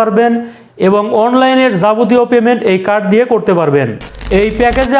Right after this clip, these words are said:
আপনারা যা যা পাবেন, ফুল ভেরিফাইড রেড ডট পে অ্যাকাউন্ট, দশ ডলার মূল্যের অ্যাক্টিভেট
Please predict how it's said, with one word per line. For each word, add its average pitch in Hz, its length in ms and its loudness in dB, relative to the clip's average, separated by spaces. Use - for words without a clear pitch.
আপনারা 254 280 2
যা 233 160 2
যা 220 160 2
পাবেন, 160 280 0
ফুল 247 240 2
ভেরিফাইড 240 600 2
রেড 226 160 2
ডট 240 200 0
পে 247 120 2
অ্যাকাউন্ট, 165 360 0
দশ 240 160 2
ডলার 277 320 2
মূল্যের 269 400 4
অ্যাক্টিভেট 247 460 0